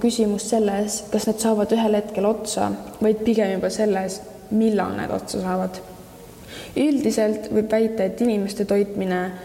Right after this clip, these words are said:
loomse toiduga, nagu näiteks kala, liha, muna ja muud saadused, on tohutult ebatõhus. Selle tegevusega raisatakse ära väga suurtes kogustes looduslikke ressursse ja reostatakse ka loodust.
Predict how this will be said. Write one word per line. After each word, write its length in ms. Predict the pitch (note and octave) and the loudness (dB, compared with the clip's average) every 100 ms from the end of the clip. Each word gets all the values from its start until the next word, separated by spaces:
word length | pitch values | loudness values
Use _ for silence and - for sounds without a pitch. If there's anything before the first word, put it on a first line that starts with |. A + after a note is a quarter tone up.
| - - | -14 -2
loomse 400 | A#3 A3+ G3+ G#3 G3 | 2 2 2 0 2
toiduga, 520 | G3 G3 F#3+ F#3+ F#3 | 2 2 0 0 0
nagu 180 | F#3 G3+ G3+ | 0 2 2
näiteks 280 | F#3+ F#3+ - | 0 -2 -2
kala, 260 | G#3 G3+ G3+ G3+ G3+ | 0 2 0 0 0
liha, 340 | G3+ G3+ F#3+ G3 G3+ - - | 0 0 0 -2 -6 -4 0
muna 360 | G#3+ G3 F#3 - | 2 2 2 2
ja 120 | G3+ | 2
muud 240 | A3+ A3+ | 2 0
saadused, 560 | A3 G3 F#3+ G3+ F#3+ G3 | 0 -2 -2 -2 -2 -2
on 140 | G#3 G3+ | -2 0
tohutult 600 | A3 A3 G3+ G3 G3 G3+ | 2 2 0 -2 -6 -2
ebatõhus. 680 | G3+ F#3+ F#3+ F#3+ F#3+ F#3 - - - - - - | -2 0 -2 -2 -2 -4 -8 -12 -16 -16 -16 -6
Selle 260 | - C#4+ B3+ | 0 2 2
tegevusega 520 | A3+ A3 G3+ G3+ F#3+ | 2 2 2 0 0
raisatakse 540 | G3+ G#3 G#3 - - A3 | 2 0 -2 -6 0 2
ära 140 | G3+ G3 | 2 2
väga 260 | A3 E3+ | 0 -2
suurtes 420 | F3+ G3+ G3 F3+ | 2 0 0 -2
kogustes 680 | - F#3+ F#3+ - - F#3 - - | -2 -2 -2 -2 -2 -2 -4 -2
looduslikke 680 | A3 A3+ A3 - F#3+ - F#3 | 2 2 0 -2 -2 0 0
ressursse 680 | F#3 - G#3 G#3 - F3+ F3+ - - - | 0 2 2 2 -2 -2 -2 -6 -12 -2
ja 80 | G#3 | 2
reostatakse 680 | G#3 G#3+ G#3 G#3 F#3 - F#3 | 4 2 0 -4 -4 -2 0
ka 100 | F#3 | 2
loodust. 600 | G3+ F#3+ F#3 F#3+ - - | 4 4 2 -2 -6 -14